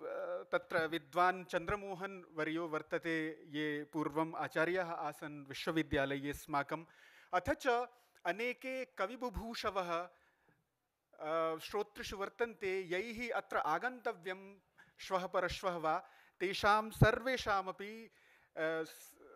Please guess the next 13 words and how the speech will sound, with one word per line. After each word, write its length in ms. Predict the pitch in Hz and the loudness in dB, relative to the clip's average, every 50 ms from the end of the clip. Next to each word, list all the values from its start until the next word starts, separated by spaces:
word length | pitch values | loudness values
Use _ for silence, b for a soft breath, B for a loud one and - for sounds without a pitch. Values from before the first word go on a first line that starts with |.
| - - - _ - | -20 -20 -18 _ -10
एतत् 320 | 180 160 - 165 - - | -2 0 0 0 0 -2
संस्थानपक्षतः, 1120 | - 180 180 196 - - 226 233 240 226 220 - 196 - - 196 - - 160 160 160 160 | -2 -2 -2 -2 -2 0 0 2 2 2 0 -2 -4 -4 -6 -8 -6 -6 -4 -4 -4 -4
क-, 140 | 160 - - | -4 -4 -4
अकादमीपक्षतः, 1080 | 170 - 180 165 185 180 196 202 220 220 220 202 - 185 - - 180 - - 160 156 156 | -4 -4 -2 2 4 4 4 4 0 -2 -4 -4 -4 -4 -4 -6 -8 -6 -6 -6 -6 -8
स्वपक्षतः, 800 | - - 208 196 220 196 - - 190 180 - 165 147 147 151 156 B B B B B B B B B - - | -6 -4 -2 0 0 -2 -2 -4 -8 -4 -4 -4 -4 -4 -6 -8 B B B B B B B B B -8 -6
अ, 40 | |
वयं, 500 | 156 147 160 160 165 170 175 175 175 175 - _ _ _ _ _ _ _ _ _ _ _ _ _ _ _ _ _ _ _ _ _ _ _ _ - | -2 2 2 2 4 2 0 -4 -8 -12 -14 _ _ _ _ _ _ _ _ _ _ _ _ _ _ _ _ _ _ _ _ _ _ _ _ -20
अ, 320 | - - - 180 175 170 | -20 -16 -12 -10 -8 -8
सर्वेषामपि 920 | 170 - - 180 185 180 190 180 - - 185 165 160 170 165 - 185 175 - - | -2 0 0 0 2 0 -2 -2 -2 -2 -2 -2 0 -2 -4 -4 -8 -6 -4 -6
अभिनन्दनमत्र 800 | 180 180 214 220 214 208 196 208 208 202 202 185 - - - 170 | -6 -4 -4 -6 -6 -4 -4 -4 -2 -2 -4 -6 -4 -4 -6 -4
कुर्मः, 440 | - 170 151 151 156 156 151 170 | -4 -4 -4 -2 -2 -2 0 -2
स्वागतं 500 | 170 - - 160 151 139 175 170 175 147 | -4 0 4 4 4 4 2 0 -2 -4
कुर्मः। 460 | 135 - 127 117 113 113 113 104 104 | -6 -8 -10 -10 -10 -12 -12 -12 -14